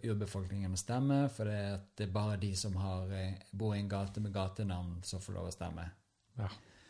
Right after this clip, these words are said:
Speaker 1: Så det, han bare sa, hver gang vi justerer oss, så justerer de noe annet som gjør at det blir vanskeligere igjen. Heldigvis hadde han, eh, fulgt litt med da på hvordan ting var rundt omkring, så han hadde reist rundt i hele reservatet og fått folk til å sette opp navn på, eh,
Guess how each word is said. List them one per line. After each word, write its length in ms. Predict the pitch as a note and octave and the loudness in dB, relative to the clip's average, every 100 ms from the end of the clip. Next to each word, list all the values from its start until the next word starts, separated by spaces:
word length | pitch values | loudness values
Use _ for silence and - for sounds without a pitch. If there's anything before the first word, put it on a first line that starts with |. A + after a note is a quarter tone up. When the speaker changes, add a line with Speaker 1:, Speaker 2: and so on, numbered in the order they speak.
| - - - - | -20 -20 -16 0
Speaker 1:
Så 160 | A#2 | 4
det, 100 | A2+ | 6
han 100 | G#2+ | 6
bare 100 | A2 | 8
sa, 240 | G#2+ A2+ G#2+ | 8 6 4
hver 340 | A#2 C3+ B2+ | 4 6 6
gang 160 | A#2+ A2+ | 6 4
vi 240 | A#2 A2+ G#2+ | 4 4 4
justerer 380 | G#2 B2 A#2+ G#2+ | 4 2 4 4
oss, 260 | A2+ - A2+ | 2 0 2
så 40 | |
justerer 400 | G#2+ F#2+ G#2 G2 | 2 2 0 0
de 80 | G2+ | 0
noe 140 | G2 F2+ | 0 0
annet 160 | F#2+ F#2 | 0 0
som 100 | G2 | -2
gjør 60 | |
at 80 | G2 | -2
det 80 | G2+ | -4
blir 120 | G#2 | -4
vanskeligere 440 | G#2 G#2+ A2+ G2+ | -2 -2 0 0
igjen. 160 | F#2 F#2+ - - | 0 -4 -6 2
Heldigvis 460 | C3 B2+ A#2+ A2+ | 6 6 4 4
hadde 240 | A2+ G#2+ A2 | 4 6 6
han, 240 | A2+ G#2+ - _ _ - | 6 4 0 _ _ -12
eh, 60 | |
fulgt 280 | G2+ - G#2+ | -2 0 2
litt 160 | G#2 G2+ | 0 0
med 220 | A2 G2 | 0 2
da 80 | G#2+ | 0
på 160 | A2 A2 | -2 -4
hvordan 520 | G#2 G2+ G2 F#2+ F#2 | -2 0 0 0 -4
ting 200 | - G2+ | -2 0
var 160 | G2+ G2 | 0 0
rundt 180 | F2 F2 | -2 -6
omkring, 280 | F#2+ G2 F#2 | -6 -4 -4
så 100 | - | -2
han 220 | F#2 G2+ | -2 0
hadde 140 | G2 G#2 | -2 0
reist 300 | A2+ G2+ - | 0 0 -2
rundt 240 | G2+ G2+ | -2 0
i 40 | G2+ | 0
hele 200 | F#2+ G2+ | 0 0
reservatet 540 | F#2+ F#2 G2 G2 F#2+ F2+ | 0 0 0 -2 -2 -4
og 180 | F#2 E2+ | -4 -4
fått 180 | G#2 | -8
folk 240 | - G#2 G2 | -4 -4 -2
til 100 | F#2+ | -4
å 60 | F#2 | -4
sette 340 | - F#2 - | -2 -4 -4
opp 400 | F#2+ G2 - - | -4 -6 -8 -4
navn 440 | G2 G2+ F#2 F2 E2+ - | 0 2 0 -2 -6 -10
på, 280 | - F2 E2 F#2+ G#2 - - - | -6 -4 -2 -4 -4 -10 -12 -8
eh, 600 | F2+ F2 E2+ E2+ F2 | -6 -4 -6 -6 -8